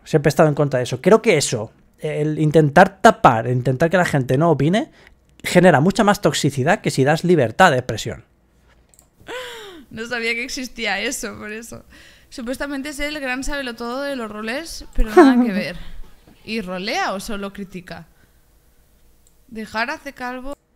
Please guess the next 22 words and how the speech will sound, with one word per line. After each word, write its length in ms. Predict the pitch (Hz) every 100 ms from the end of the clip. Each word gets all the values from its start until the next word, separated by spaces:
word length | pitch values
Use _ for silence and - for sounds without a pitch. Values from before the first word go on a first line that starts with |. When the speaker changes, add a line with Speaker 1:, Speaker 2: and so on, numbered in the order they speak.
| _ - - - _ _ _ _ _ _ _ -
Speaker 1:
Yo 220 | 135 135
ro-, 120 | 151
ahora 260 | 127 127 135
mismo 200 | 143 147
no 120 | 147
roleo, 440 | 151 160 190 240 - _ _ _ _ _
porque 200 | - 98
yo 100 | 101
hago 300 | 104 104 104
dos 240 | 101 104 123
horas 300 | 110 101 -
de 120 | 110
directo 340 | 113 117 - 123
a 40 |
la 100 | 117
semana 380 | - 131 151 285
y 100 | 196
a 80 | 110
tomar 260 | 104 104 107
por 120 | 127
culo. 260 | - 196
<laughs> 60 | 240